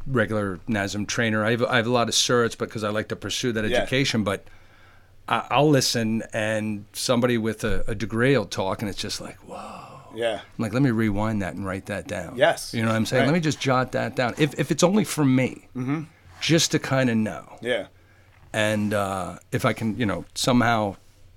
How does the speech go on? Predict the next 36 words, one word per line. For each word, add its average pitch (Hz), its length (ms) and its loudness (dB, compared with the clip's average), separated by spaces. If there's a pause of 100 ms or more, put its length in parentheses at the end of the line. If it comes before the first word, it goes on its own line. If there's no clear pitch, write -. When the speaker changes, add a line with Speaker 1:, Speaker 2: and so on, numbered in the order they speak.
(100)
Speaker 1:
uh, 98 240 -4
transfer 113 420 -2
that 98 140 -2
information 98 560 -6
to 95 60 -8
my 90 120 -8
clients, - 440 -10
fantastic. 101 720 -8
But - 160 -14 (640)
usually 135 320 6
it's 110 160 0
just, - 340 -2
some 131 200 2
of 131 60 4
the 113 80 -2 (200)
guests - 320 0
you've 95 140 -6
had 98 240 -4
are 80 160 -12 (200)
really 107 440 -2
pretty - 260 -14
interesting. - 480 -16 (100)
Speaker 2:
Yeah. 131 320 2 (220)
Speaker 1:
Really 135 480 6
Speaker 2:
Right. 101 80 -8
Speaker 1:
pretty 104 160 -4
great 85 300 -6
stuff. - 400 -12 (120)
Speaker 2:
Yeah, 156 220 6
and 143 80 2
so 156 220 4
far 151 260 8
you're 131 320 4 (680)
in 143 140 4
that 127 200 4
group. 135 320 -2